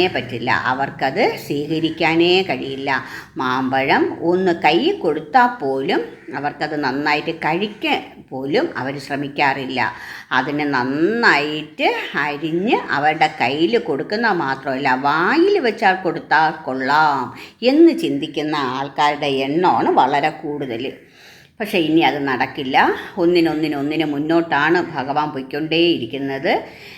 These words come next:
നമ്മളുടെ മുറ്റത്ത് തന്നെ അതിനെ വളർത്താനും നല്ല രീതിയിലാക്കാനും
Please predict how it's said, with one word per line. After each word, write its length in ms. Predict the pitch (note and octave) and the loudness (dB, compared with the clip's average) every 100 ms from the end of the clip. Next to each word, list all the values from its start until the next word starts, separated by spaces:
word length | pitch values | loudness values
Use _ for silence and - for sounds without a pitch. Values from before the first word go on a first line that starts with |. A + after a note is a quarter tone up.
| - | -6
നമ്മളുടെ 360 | - C4 B3 G#3 | 0 4 6 4
മുറ്റത്ത് 420 | E3 D#3+ E3+ E3 | 2 0 0 0
തന്നെ 280 | D3+ C#3+ D3+ | 0 0 2
അതിനെ 260 | C#3 D3 C#3 | 2 2 0
വളർത്താനും 680 | C3 C3+ C#3+ - D3 D#3 D3+ | 2 2 2 4 4 4 0
നല്ല 220 | C#3 D3+ D#3 | -2 -2 -4
രീതിയിലാക്കാനും 1040 | C#3+ C#3 C#3+ C#3 C3 C3 D#3 D#3 F#3+ F4+ | -4 -4 -2 0 0 2 2 4 4 0